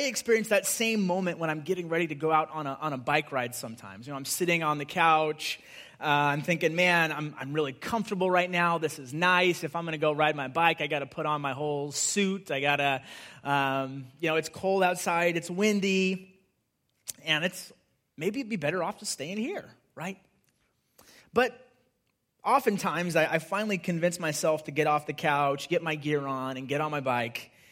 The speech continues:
And as I'm riding away from my house, I'm stretching, I'm stretching my legs. I'm feeling the wind through my hair. You know, it's, I, I think to myself, "I'm glad I'm out here."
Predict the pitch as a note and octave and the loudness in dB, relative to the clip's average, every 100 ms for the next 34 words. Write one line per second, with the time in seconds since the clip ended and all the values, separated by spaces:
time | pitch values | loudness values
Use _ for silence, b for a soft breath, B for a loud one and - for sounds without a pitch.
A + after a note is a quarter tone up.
0 | B B - E3+ E3+ E3+ F3 G#3 A3 G#3 | B B -2 0 2 0 0 2 2 4
1 | G3+ G3+ G3+ F#3+ F3 F3+ F#3+ - D#3 - | 2 2 0 0 4 4 4 0 -10 -6
2 | G3 F#3 F#3+ F3 E3+ B B E3+ E3+ - | -6 -4 -4 -6 -8 B B -10 -6 0
3 | G3+ G3+ F#3 F3 F3+ F#3 E3 D#3 G#3 F#3 | 0 0 0 2 2 2 0 -6 -4 -2
4 | D#3+ C#3 D#3+ F3+ E3+ E3+ E3+ D3+ C3+ D#3+ | -4 -4 -4 -2 -2 -2 -2 -2 0 -2
5 | D#3+ D#3 D3+ D3+ D3 D#3 D3+ C#3+ D3 D#3+ | 0 -2 -6 -10 -14 -6 -2 0 2 2
6 | E3 - - B B B B B B B | 0 -4 -14 B B B B B B B
7 | _ _ _ _ - D#3+ E3+ E3+ A3+ G#3+ | _ _ _ _ -2 0 2 0 0 -2
8 | F#3 D#3 E3 C#3+ E3 E3 C3 C#3+ C3+ B2+ | -2 -2 -2 -4 -4 -4 -4 -2 -2 -2
9 | A#2+ A2+ G#2+ A2 G#2 | -4 -10 -12 -18 -20